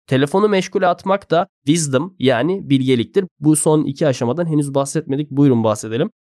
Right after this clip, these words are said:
Dört, görüş, görü ya da içgörü, yani insight. Görüş, derinlemesine anlayış ve içgörüyü ifade eder. Genelde karmaşık bir durumu veya sorunu daha iyi anlamak için ortaya çıkan yeni bir bakış açısı veya anlayış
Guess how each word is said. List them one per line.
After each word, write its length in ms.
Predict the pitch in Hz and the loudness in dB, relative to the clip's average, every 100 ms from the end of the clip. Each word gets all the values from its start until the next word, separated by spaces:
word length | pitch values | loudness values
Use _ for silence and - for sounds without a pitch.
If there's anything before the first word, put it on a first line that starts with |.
| 101 | 0
Dört, 360 | 151 196 190 - | 2 2 -2 -12
görüş, 560 | 123 127 151 180 - 127 | 2 4 6 2 0 -2
görü 340 | 123 139 165 | 2 4 4
ya 140 | 151 127 | 2 2
da 80 | 131 | 0
içgörü, 560 | 147 - - 120 139 | -4 -8 -4 0 0
yani 420 | 127 123 123 143 - | 2 2 2 0 0
insight. 600 | 135 127 - 110 131 - _ _ | 0 0 0 -2 -2 -10 _ _
Görüş, 500 | 123 127 147 262 - 120 | 0 4 4 2 -4 -6
derinlemesine 720 | 117 135 151 165 170 - 208 | 2 4 4 4 2 0 0
anlayış 540 | - 131 139 160 185 | 0 2 2 2 0
ve 80 | 180 | -6
içgörüyü 720 | - 165 - 123 107 104 98 _ | -6 -8 0 0 2 -2 -4 _
ifade 420 | - - 117 107 107 | -16 -2 -2 0 -2
eder. 180 | 139 | -2
Genelde 460 | 170 147 151 156 170 | 0 2 2 0 0
karmaşık 640 | - 139 147 165 220 - | 2 2 2 0 -2 -6
bir 280 | 160 151 123 | 0 0 0
durumu 420 | 123 127 139 180 | 0 2 2 2
veya 320 | 156 120 110 104 | 2 2 2 0
sorunu 540 | - 139 139 135 165 | 0 0 2 0 0
daha 300 | 139 185 190 | -4 0 -2
iyi 240 | - 123 120 | 0 2 4
anlamak 560 | 123 131 135 147 165 | 2 2 2 2 0
için 280 | - - 113 | -6 -8 -6
ortaya 500 | 107 120 120 156 147 | 0 0 2 0 0
çıkan 420 | 147 - 147 196 | -2 -2 -2 0
yeni 320 | 151 170 214 165 | 4 4 4 0
bir 220 | 135 117 | 0 2
bakış 340 | 127 202 185 - | 0 0 -4 -6
açısı 500 | 123 127 - 208 147 | -6 -4 -2 0 2
veya 280 | 139 170 | 4 2
anlayış 760 | - 147 165 170 175 151 - | 2 2 2 4 4 2 -6